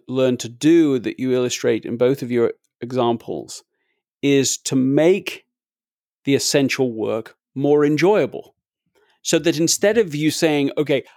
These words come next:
I'm going to work hard so that I feel good afterwards. I'm going to go on the run. I won't enjoy the run, but I'm going to enjoy the feeling afterwards." Is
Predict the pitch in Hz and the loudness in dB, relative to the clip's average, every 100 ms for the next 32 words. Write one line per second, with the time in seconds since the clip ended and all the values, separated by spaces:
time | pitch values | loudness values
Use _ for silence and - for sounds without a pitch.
0 | _ 143 147 135 165 202 208 165 143 147 | _ -2 0 2 2 2 0 -2 0 2
1 | 156 151 - - 147 135 131 113 - _ | 2 0 -6 -4 2 4 4 2 -6 _
2 | _ - - 135 - 131 131 - - 156 | _ -6 0 0 0 -2 -4 -6 -4 0
3 | 143 135 120 - 139 - - 139 139 - | 2 2 -2 0 2 2 0 2 2 0
4 | 107 - - - - _ _ _ _ _ | -10 -10 -8 -10 -10 _ _ _ _ _
5 | _ 127 123 156 175 165 156 151 143 135 | _ -8 0 2 2 2 2 2 2 2
6 | 143 139 127 127 156 196 165 147 165 175 | 2 2 2 2 2 0 -2 0 4 4
7 | 160 131 110 101 101 _ _ _ 135 131 | 4 2 2 -2 -8 _ _ _ -2 0
8 | 135 143 160 139 151 135 123 131 131 127 | 2 2 2 0 -2 -2 -2 0 2 2
9 | 120 _ _ - - - 147 139 123 107 | 0 _ _ -20 -8 0 2 4 2 0
10 | 131 143 - 123 - - - - - _ | 2 0 0 -10 -10 -12 -10 -10 -12 _
11 | _ _ _ _ _ 147 156 156 127 131 | _ _ _ _ _ 0 2 2 -2 -6